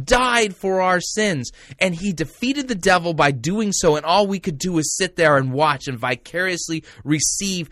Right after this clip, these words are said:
that battle won for us.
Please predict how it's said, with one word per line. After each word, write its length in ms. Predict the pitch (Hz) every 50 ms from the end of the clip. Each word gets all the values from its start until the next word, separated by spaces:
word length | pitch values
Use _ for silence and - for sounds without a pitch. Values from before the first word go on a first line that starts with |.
| - _ _
that 500 | - 127 127 131 180 185 180 165 - - - - - - _ _ _ _ _ _ _ _ _ _ _ _ _ _ _ _ _ _ _ _ _ _ _ _ _ _ _ _ _ _
battle 380 | - 139 147 156 151 143 135 120
won 300 | 113 123 127 127 123 117
for 400 | - - - 135 143 131 101 85
us. 380 | 76 - _ - - - -